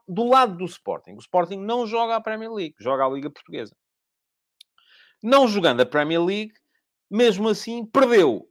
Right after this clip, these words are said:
desde o ano passado para agora, quatro jogadores para a Premier League. Perdeu o Pedro Porro, perdeu o Mateus Nunes, perdeu o João Palhinha e perdeu o Sarabia, que ainda passou pelo Paris Saint-Germain antes de chegar ao Wolverhampton. Portanto,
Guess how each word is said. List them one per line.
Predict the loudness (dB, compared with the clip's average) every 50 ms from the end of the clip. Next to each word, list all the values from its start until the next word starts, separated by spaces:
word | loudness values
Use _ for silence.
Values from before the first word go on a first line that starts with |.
| _ -10
desde | -2 0 2 2 2
o | 4 2
ano | 2 2 0
passado | -2 0 2 4 4 2 4 4
para | 4 4 6
agora, | 6 6 4 4 4 4
quatro | 0 -2 2 4 4 4 4 2 -4 -8
jogadores | -6 0 2 2 2 2 0 -2
para | -2 -2 -4
a | -2
Premier | -2 -4 -6 -6 -8
League. | -8 -10 -10 -12 -16 _ _ _ _ _ _ _ _ _ _
Perdeu | 2 2 4 6 4 4 2 0 -8 _
o | -18 -10
Pedro | -8 -6 -4 -4 -4 -4
Porro, | -2 -2 0 0 0 -2 -4 -8 -16 _ _ _ _ _ _ _ _ _ _ _ _ _ _ _ _
perdeu | 2 4 6 6 6 6 6 4 2 0 -6 _ _ _
o | -2 0
Mateus | 2 0 0 2 0 0 0 0
Nunes, | -2 -6 -6 -8 -10 -14 -20 -20 -20 _ _ _ _ _ _ _ _
perdeu | 2 2 4 6 6 4 4 2 0 -4 _ -4
o | -2 -2
João | -2 0 -2 -2 -2 -2
Palhinha | -2 -2 -2 -4 -10 -10 -10 -12 -14 -14 -16 _ _
e | -12 -10
perdeu | -6 -4 -4 -4 -2 -2 -4 -4 -6 -8 -12
o | -16
Sarabia, | -14 -10 -6 -4 -4 -4 -4 -4 -8 -12
que | -12 -14
ainda | -14 -14 -14 -14
passou | -14 -14 -12 -12 -12
pelo | -12 -10 -8
Paris | -6 -6 -6 -6 -8 -10
Saint-Germain | -10 -10 -8 -8 -6 -4 -6 -6 -6 -6
antes | -8 -8 -8 -12 -14
de | -12
chegar | -4 0 2 2
ao | 2 0 -2
Wolverhampton. | -4 -6 -6 -10 -14 -18 -18 _ -20 -20 _ _ _ _ _ _ _ -6
Portanto, | -2 2 4 2 2 2 -2 _